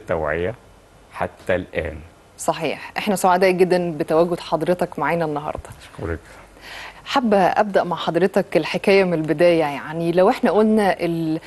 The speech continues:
Speaker 2: العمارة الإسلامية بدأت إمتى وإزاي؟
Speaker 1: دعينا في البداية نقول ما هي العمارة؟ هي العمارة هي فن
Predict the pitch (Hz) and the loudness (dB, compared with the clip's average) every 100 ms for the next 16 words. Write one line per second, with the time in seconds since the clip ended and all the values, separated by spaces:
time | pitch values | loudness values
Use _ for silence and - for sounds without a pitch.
0 | - - 180 175 185 220 214 175 - - | -14 -4 0 2 4 4 4 0 -4 -8
1 | 160 170 160 151 156 165 214 208 165 - | -6 -4 -2 -4 -2 0 4 2 0 -2
2 | 190 170 - 143 143 143 135 143 - - | -2 0 -4 -4 -4 -6 -6 -8 -20 -20
3 | - 92 104 117 98 87 - - - - | -6 -2 0 2 2 0 -4 -14 -20 -20
4 | - - - - - 92 87 82 80 - | -20 -20 -20 -20 -12 -8 -6 -6 -6 -8
5 | - - - 92 87 101 104 90 87 82 | -10 -20 -14 -8 0 2 2 0 -2 -6
6 | - 98 87 82 101 113 120 95 95 98 | -2 0 0 -4 -2 0 2 2 0 0
7 | 92 92 - - - 85 78 80 92 101 | 0 -4 -16 -20 -10 -6 -4 -4 -4 0
8 | 101 95 87 90 95 101 - 107 110 95 | 0 0 -4 -4 -4 -6 -6 -2 -2 -4